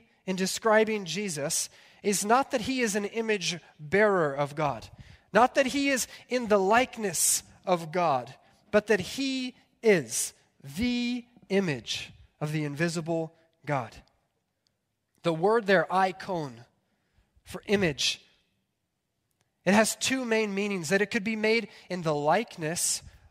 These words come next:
or the manifestation. Now, when I say likeness, I want to be clear here. This isn't speaking to the likeness like my son may resemble me, where there are similarities that you can see. "Oh, yeah, I can see. He looks like his dad. He has his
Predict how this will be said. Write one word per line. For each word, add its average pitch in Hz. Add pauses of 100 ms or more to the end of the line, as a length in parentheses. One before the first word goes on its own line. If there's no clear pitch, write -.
(600)
or 160
the 151
manifestation. 170 (500)
Now, 170
when 190
I 220
say 226
likeness, 196
I 175
want 170
to 175
be 160
clear 175
here. 139 (260)
This 180
isn't 247
speaking 240
to 202
the 190
likeness 190 (260)
like 180
my 175
son 160 (640)
may 185
resemble 175
me, 143 (340)
where 165
there 196
are 185
similarities 208
that 185
you 190
can 202
see. 208
"Oh, 285
yeah, 349
I 277
can 277
see. 202
He 202
looks 226
like 208
his 180
dad. 165
He 165
has 180
his 170